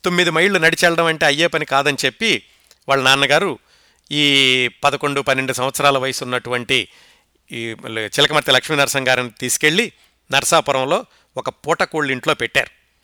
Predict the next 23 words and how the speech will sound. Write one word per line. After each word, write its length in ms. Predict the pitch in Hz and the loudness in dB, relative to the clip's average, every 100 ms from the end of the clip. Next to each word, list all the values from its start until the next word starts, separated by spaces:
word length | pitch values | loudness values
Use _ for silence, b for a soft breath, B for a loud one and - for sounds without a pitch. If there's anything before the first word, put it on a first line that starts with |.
| b b b b b 127 | b b b b b 0
ఆ 160 | 127 | 2
పూటకోళ్ళ 680 | 123 139 175 175 - 170 165 | 2 -2 -2 -2 0 0 0
ఇంట్లో 600 | 160 147 147 165 160 135 - - | -2 -4 -8 0 2 2 -6 -4
ఆయన 340 | 127 131 131 123 | 0 2 2 0
మూడు 300 | 123 156 139 | -2 -6 -6
రూపాయలు 360 | 139 190 170 | -2 2 2
ఇస్తే 200 | 139 - | 0 0
ఆవిడ 180 | 180 139 | 0 0
నెలకి, 640 | 120 131 156 - 185 160 - 135 | 0 0 0 -2 -2 -4 -8 -4
నెలంతా 480 | 127 135 147 175 | 2 2 2 0
కూడా 380 | 175 160 165 185 135 | 0 0 0 -2 -4
రోజుకి 400 | 127 156 160 131 | -2 -2 -4 -6
మూడు 180 | 156 | -4
పూట్ల 260 | 165 160 160 | -4 -4 -4
భోజనం 320 | 127 143 143 | -4 -2 -2
పెడుతూ 300 | 131 120 147 | -4 -6 -8
ఉండేది. 300 | 110 123 107 b b b b b b b - | -4 -2 -2 b b b b b b b -4
అక్కడ 260 | - 151 | 0 2
పెట్టి 200 | 175 185 | 2 2
ఎవరో 240 | 160 156 175 | 4 4 2
పిల్లలతో 400 | 160 170 165 170 | 2 2 2 0
కలిసి 300 | 156 147 147 | 0 -2 -4
ఉండడానికని 680 | 139 139 135 160 202 285 | -2 0 0 -2 -4 -8